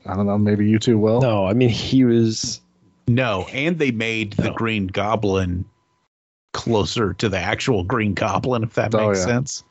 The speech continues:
Speaker 1: Totally.
Speaker 2: Yeah.
Speaker 3: Not, not Power Ranger suit bullshit, but not weird
Speaker 1: Mm-hmm.
Speaker 3: mutant asshole thing that they did in Amazing Spider-Man.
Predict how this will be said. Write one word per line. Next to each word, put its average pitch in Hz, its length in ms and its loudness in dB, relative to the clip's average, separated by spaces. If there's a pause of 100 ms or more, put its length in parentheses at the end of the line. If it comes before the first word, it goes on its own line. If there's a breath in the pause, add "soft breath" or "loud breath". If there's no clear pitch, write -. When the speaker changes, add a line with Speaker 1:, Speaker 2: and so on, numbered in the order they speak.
Speaker 1:
Totally. 90 400 0 (680)
Speaker 2:
Yeah. 113 180 0 (360)
Speaker 3:
Not, 117 260 -2
not 113 340 -4
Power 123 360 -2
Ranger 107 640 0 (100)
suit 117 380 -4
bullshit, 104 720 -2
but 98 200 -4
not 104 300 -2
weird 107 440 2
Speaker 1:
Mm-hmm. 92 240 0
Speaker 3:
mutant 92 540 -2
asshole 101 580 -4
thing 101 320 0
that 101 120 -2
they 101 120 -2
did 101 260 -2
in 98 100 -4
Amazing 101 440 -2
Spider-Man. 104 640 2